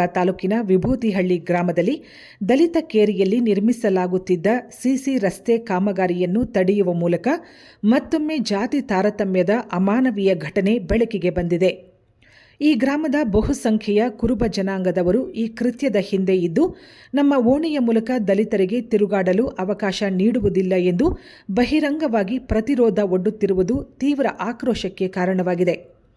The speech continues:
ಈ ಘಟನೆ ಸಂವಿಧಾನ ನೀಡಿರುವ ಸಮಾನತೆ ಮತ್ತು ಸ್ವಾತಂತ್ರ್ಯದ ಹಕ್ಕುಗಳನ್ನೇ ಪ್ರಶ್ನಿಸುವಂತಿದೆ. ಸಿಸಿ ರಸ್ತೆ ಕಾಮಗಾರಿ ತಡೆದ ಸ್ಥಳ ಪರಿಶೀಲನೆಗೆ ಆಗಮಿಸಿದ್ದ ಪೊಲೀಸ್ ಅಧಿಕಾರಿ ಎಂ ಎನ್ ಪಾಟೀಲ ಅವರೊಂದಿಗೆ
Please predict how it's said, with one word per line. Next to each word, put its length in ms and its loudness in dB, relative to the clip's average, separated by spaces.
ಈ 140 2
ಘಟನೆ 400 0
ಸಂವಿಧಾನ 640 0
ನೀಡಿರುವ 460 2
ಸಮಾನತೆ 520 -2
ಮತ್ತು 320 0
ಸ್ವಾತಂತ್ರ್ಯದ 760 -2
ಹಕ್ಕುಗಳನ್ನೇ 760 -2
ಪ್ರಶ್ನಿಸುವಂತಿದೆ. 1160 -2
ಸಿಸಿ 400 2
ರಸ್ತೆ 360 0
ಕಾಮಗಾರಿ 540 0
ತಡೆದ 320 0
ಸ್ಥಳ 260 -2
ಪರಿಶೀಲನೆಗೆ 640 -2
ಆಗಮಿಸಿದ್ದ 640 -4
ಪೊಲೀಸ್ 460 -2
ಅಧಿಕಾರಿ 440 -2
ಎಂ 280 -2
ಎನ್ 120 -2
ಪಾಟೀಲ 460 -2
ಅವರೊಂದಿಗೆ 520 0